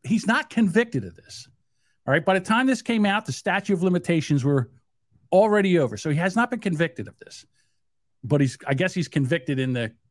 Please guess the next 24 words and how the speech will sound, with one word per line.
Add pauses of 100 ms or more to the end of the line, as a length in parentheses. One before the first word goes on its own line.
(460)
the
qu-,
and
I'm
not, (140)
listen, (200)
again, (120)
I'm
not
saying (360)
that
he's
a
good
guy. (420)
All
I'm
saying
is (460)
that
if
they (320)
had (300)
a,